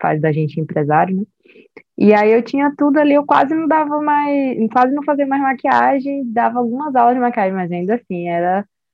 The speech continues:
a maquiadora. Então, assim, tem uns estigmas que pra, uns rótulos, na verdade, não sei nem se estigma, mas um rótulo mesmo pra tirar da gente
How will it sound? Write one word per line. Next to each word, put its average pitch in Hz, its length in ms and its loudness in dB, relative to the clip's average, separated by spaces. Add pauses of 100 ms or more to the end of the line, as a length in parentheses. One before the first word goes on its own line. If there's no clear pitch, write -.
(240)
a 170 100 -4
maquiadora. 185 440 -2
Então, 180 280 -4
assim, 185 260 -10
tem 175 180 -10
uns 180 240 -6
estigmas 185 640 -4
que 196 180 -6
pra, 185 560 0 (840)
uns 302 180 0
rótulos, 202 500 2
na 175 140 0
verdade, 170 320 -2
não 190 140 -4
sei 185 140 -6
nem 175 140 -6
se 180 140 -10
estigma, 180 360 -6
mas 180 200 -10
um 202 80 -8
rótulo 175 320 -6
mesmo 160 180 -4
pra 175 140 -4
tirar 175 200 -2
da 175 120 -2
gente 160 560 -6